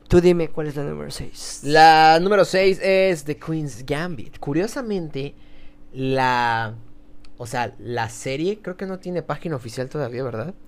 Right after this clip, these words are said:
Speaker 1: Eh, no,
Speaker 2: No.
Speaker 1: no, de
Speaker 2: Qué
Speaker 1: hecho,
Speaker 2: raro,
Speaker 1: no.
Speaker 2: ¿verdad? Pero bueno,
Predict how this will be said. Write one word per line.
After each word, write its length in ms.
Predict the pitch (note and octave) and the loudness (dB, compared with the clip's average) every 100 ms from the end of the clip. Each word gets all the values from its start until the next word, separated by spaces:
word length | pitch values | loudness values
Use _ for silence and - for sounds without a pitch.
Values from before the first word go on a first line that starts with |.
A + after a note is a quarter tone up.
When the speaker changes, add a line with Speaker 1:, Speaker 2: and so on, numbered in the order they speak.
| - - - - - | -20 -20 -20 -20 -8
Speaker 1:
Eh, 240 | D3+ C#3+ | -2 0
no, 420 | C#3+ C#3 C#3+ C#3+ A#2 | 0 -2 -4 -6 -6
Speaker 2:
No. 260 | A#2 A2+ | -6 -4
Speaker 1:
no, 300 | A#2 C3 B2+ - | -4 -4 -4 -8
de 120 | - - | -8 -4
Speaker 2:
Qué 60 | |
Speaker 1:
hecho, 100 | C#3 | -2
Speaker 2:
raro, 140 | A#2 B2+ | -2 -2
Speaker 1:
no. 40 | |
Speaker 2:
¿verdad? 300 | A2+ A2 C3 - - - - | -2 -4 -6 -8 -18 -20 -8
Pero 140 | A2 | -2
bueno, 240 | C3+ C3+ | 0 0